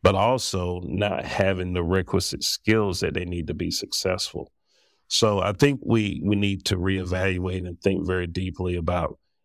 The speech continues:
how we can, you know, instill some joy in learning math and, and make it a lot more fun. I still haven't figured out what's going on, why so many kids are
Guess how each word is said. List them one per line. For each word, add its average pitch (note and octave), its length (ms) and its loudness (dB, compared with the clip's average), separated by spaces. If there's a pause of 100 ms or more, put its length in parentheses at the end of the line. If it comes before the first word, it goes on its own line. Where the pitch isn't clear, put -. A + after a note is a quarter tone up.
(140)
how G2+ 220 4
we F#2+ 240 0
can, F2+ 500 -4 (380)
you G2 160 -2
know, F2+ 200 -4
instill F#2+ 540 0
some F2 280 -6 (100)
joy F#2+ 580 0
in F2+ 300 -4
learning F2+ 400 -2
math F2+ 380 -6
and, E2 340 -4
and F2+ 240 -12 (140)
make F#2 240 -2
it F2 60 0
a E2+ 60 0
lot F2 240 -4
more F2 220 0
fun. F2 460 0 (520)
I F2+ 60 2
still A2+ 300 4
haven't F#2+ 300 0
figured F#2 260 4
out E2 180 0
what's F2 240 0
going F2+ 380 0
on, F2 300 -2
why E2+ 200 -2
so G2+ 320 0
many F#2 320 -2
kids F2+ 580 -8
are E2+ 460 -4